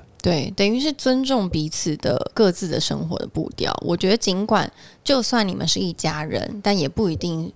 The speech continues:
必须要配合彼此的步调。但是当然沟通还是很重要，还是要再次的提醒大家，尽管我们今天微醺提供给大家的方式，前提还是希望大家是可以拥有非常良善的沟通以后，有共识以后再去做这件事。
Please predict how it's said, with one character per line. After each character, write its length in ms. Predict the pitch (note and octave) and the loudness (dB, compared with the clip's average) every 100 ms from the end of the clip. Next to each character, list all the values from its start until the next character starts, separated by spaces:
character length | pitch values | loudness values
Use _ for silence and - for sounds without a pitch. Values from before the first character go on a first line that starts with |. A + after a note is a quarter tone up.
| - | -4
必 140 | G#3+ | -2
须 300 | - - E3+ | -2 -2 0
要 140 | E3+ D3+ | 0 0
配 280 | - G#3+ E3 | 0 0 0
合 220 | - - | -4 -8
彼 200 | - - | -8 -6
此 160 | - | -6
的 80 | - | -6
步 240 | - - - | -8 -8 -4
调。 180 | - - - - - | -4 -4 -10 -18 -10
但 160 | - G#3 | -4 0
是 440 | G#3+ G3+ F#3 E3+ | 2 2 2 2
当 120 | B3+ | 2
然 160 | C#4 G#3+ | 2 2
沟 140 | G3+ | 2
通 100 | G3+ | 4
还 80 | F3 | 2
是 100 | E3 | 0
很 100 | D#3 | -2
重 200 | E3+ D#3+ | -2 0
要， 120 | D#3+ | 0
还 240 | D3 E3+ F3+ | 0 0 0
是 180 | - A#3 | 2 2
要 160 | A3 | 2
再 240 | G#3 G#3+ F3+ | 2 0 0
次 160 | - | -2
的 80 | F#3+ | -2
提 100 | F3+ | -2
醒 220 | - - | -2 -2
大 180 | F#3 - | 0 -2
家， 220 | E3+ - | -2 -2
尽 220 | G3 G#3+ | -2 0
管 100 | B3+ | 2
我 100 | A3 | 2
们 140 | F3 F3 | 2 -2
今 140 | G3+ | 0
天 200 | G#3+ G3+ | 2 2
微 140 | G3+ G#3 | 2 0
醺 180 | G#3 G#3+ | 0 -2
提 140 | F#3 | -2
供 140 | F#3 | -2
给 80 | F3+ | -4
大 160 | E3+ F3 | -2 -2
家 140 | F3 | -2
的 80 | E3+ | -4
方 240 | D#3+ - | -4 -2
式， 200 | F#3 E3+ - - - | -2 -2 -6 -16 -8
前 200 | - G#3+ | 0 2
提 140 | A#3 G#3+ | 4 2
还 100 | F#3+ | 2
是 80 | |
希 160 | G#3+ F#3+ | 2 2
望 140 | F#3 | 2
大 80 | F3+ | 2
家 100 | F3 | 2
是 160 | F3+ F3+ | 0 -4
可 160 | - | -2
以 140 | E3+ E3+ | -2 0
拥 220 | F3 F3 | 0 0
有 160 | D#3+ - | 0 0
非 200 | F3 F#3 | -2 0
常 280 | D#3 E3+ F#3 | 0 -2 2
良 240 | F#3 A3 | 2 2
善 180 | - C4 | 2 2
的 120 | F3 | 2
沟 260 | - F3+ F#3 | 4 4 2
通 340 | F#3 F3 E3+ | 0 0 0
以 140 | - | -4
后， 340 | E3+ F3+ E3 - | -2 2 2 0
有 160 | F3 D3+ | -2 -4
共 300 | - A#3 G3+ | 2 2 2
识 180 | - F#3+ | 2 0
以 100 | E3+ | 0
后 120 | E3+ | -2
再 140 | E3+ | 0
去 80 | D#3 | -2
做 200 | - D#3 | -2 -4
这 140 | - - | -4 -6
件 200 | - F3+ | -6 -2
事。 240 | - | -2